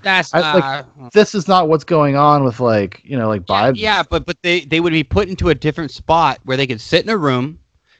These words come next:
Speaker 1: and talk about their ideas. And I'm sure, like, Joe would be like, "Mister President, please, like, you know, you're gonna get, you have play," 'cause the reason why he has to talk over him is because of the limited time. If they could sit there for five hours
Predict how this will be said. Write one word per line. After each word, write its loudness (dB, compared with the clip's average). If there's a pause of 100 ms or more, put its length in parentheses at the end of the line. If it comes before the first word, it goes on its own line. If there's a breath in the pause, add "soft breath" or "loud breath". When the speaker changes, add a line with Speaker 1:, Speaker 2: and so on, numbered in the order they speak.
Speaker 1:
and 0
talk 0
about -4
their -2
ideas. -2
And -6
I'm -2
sure, -2
like, 0
Joe 4
would 0
be 2
like, -2
"Mister -8
President, -2
please, -4
like, -10
you -12
know, -8 (400)
you're 2
gonna 2
get, 0
you 2
have 0
play," -6
'cause -14
the -4
reason 0
why 0
he -6
has -2
to -20
talk 0
over -2
him -10 (320 soft breath)
is -2
because 0
of -8
the -4
limited -4
time. -6 (280)
If -6
they 2
could -6
sit -2
there 0
for -4
five 2
hours 0